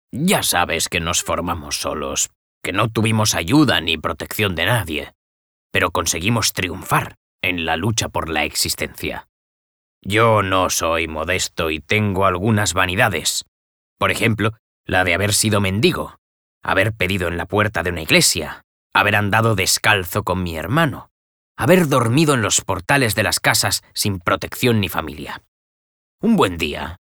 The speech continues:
comprendí que delante de nosotros había dos caminos que podíamos coger, el de la cárcel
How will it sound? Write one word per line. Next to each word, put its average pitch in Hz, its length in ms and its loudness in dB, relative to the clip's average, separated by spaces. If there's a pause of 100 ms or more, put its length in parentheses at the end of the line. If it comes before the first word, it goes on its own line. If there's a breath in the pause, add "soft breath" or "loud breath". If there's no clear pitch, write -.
(140)
comprendí 90 420 -2
que 98 140 0
delante 95 400 0
de 85 80 0
nosotros 104 600 -2
había 110 300 2
dos 101 340 0
caminos 78 480 -6
que 73 120 -6
podíamos 76 480 -6
coger, - 460 -8 (580)
el 82 200 -4
de 76 120 -6
la 78 120 -6
cárcel 156 540 2